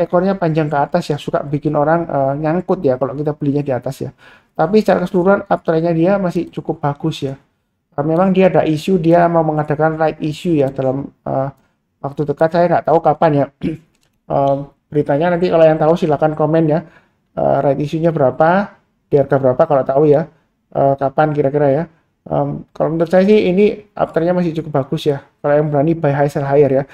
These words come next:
Kenapa saya bilang begitu? Memang dia ekornya panjang ke atas, tapi dia ada kecenderungan minggu depannya lagi dia berhasil higher high ya. Ya mudah-mudahan aja dia berhasil tembus paling nggak seribu lima ratus lima puluh ya, seperti itu ya. Kalau mengenai garis-garisnya untuk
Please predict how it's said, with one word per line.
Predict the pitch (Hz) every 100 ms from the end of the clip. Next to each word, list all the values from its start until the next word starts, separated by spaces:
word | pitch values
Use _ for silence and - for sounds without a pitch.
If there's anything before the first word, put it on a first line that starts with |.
| - _ _ _
Kenapa | - 156 170
saya | 180 165
bilang | 156 147
begitu? | 143 151 190
Memang | 190 170 185 165
dia | 180
ekornya | 170 165 165
panjang | 170 165 151 139
ke |
atas, | 127 - 180 190
tapi | 160 - 190
dia | 160 196
ada | 190 170
kecenderungan | 160 151 151 160 196
minggu | 185 147 143
depannya | 151 151
lagi | 151 196
dia | 180
berhasil | 160 139 175 175 175 _ _ _ _
higher | 147 156 151
high | 160 156
ya. | 135 139
Ya | 143
mudah-mudahan | 139 143 143 143 147
aja | 151 180
dia | 180
berhasil | 175 143 160 151 -
tembus | 151 151 180
paling | 151 143
nggak | 165
seribu | - 147 147
lima | 139
ratus | 139 147
lima | 147 139
puluh | 135 147 139 127
ya, |
seperti | - 135 127
itu | 131
ya. | 147 _ - _ _
Kalau | - 165 180
mengenai | 180 185
garis-garisnya | 165 156 156 151 202 226
untuk | 190 180